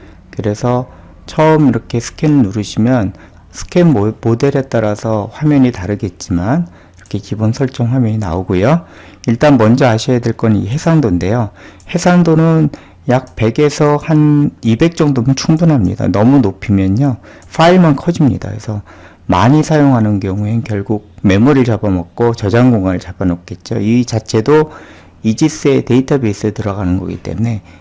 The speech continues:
약 백오십에서 이백 정도 사용하시면 되겠습니다. 물론 고해상도 문서와 반드시 심전도라든가 이런 경우에 한 삼백 디피아이 정도면 될 것 같고요. 이 이상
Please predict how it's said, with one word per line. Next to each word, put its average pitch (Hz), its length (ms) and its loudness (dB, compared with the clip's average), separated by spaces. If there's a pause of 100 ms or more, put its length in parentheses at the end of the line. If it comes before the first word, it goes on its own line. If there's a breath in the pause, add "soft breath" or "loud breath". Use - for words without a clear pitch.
(120 loud breath)
약 113 240 -2
백오십에서 135 640 0
이백 123 400 -4
정도 98 380 -2
사용하시면 117 640 -2
되겠습니다. 98 760 -10 (520 loud breath)
물론 143 460 4 (220 loud breath)
고해상도 160 580 4
문서와 120 340 4
반드시 110 480 -2
심전도라든가 123 1000 2
이런 107 240 0
경우에 95 300 0
한 120 160 -2
삼백 160 420 0
디피아이 113 340 -4
정도면 104 300 -4
될 87 200 -6
것 98 140 -6
같고요. 110 460 -6 (380 loud breath)
이 120 180 4
이상 147 440 2